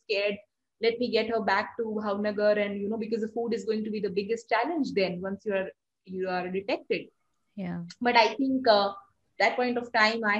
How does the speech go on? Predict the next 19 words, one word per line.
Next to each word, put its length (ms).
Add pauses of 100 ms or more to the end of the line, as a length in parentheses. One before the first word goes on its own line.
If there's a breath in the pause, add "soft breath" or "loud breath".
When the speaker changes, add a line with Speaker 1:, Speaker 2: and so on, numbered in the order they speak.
Speaker 1:
had 140
just 160
started 400
with 180
theaters 480
and, 480
um, 260 (840)
I 120
was 200
much 220
into 180
sports. 560
So, 300 (180)
uh, 120 (140)
you 100
know, 80
even 160
after 380
that, 240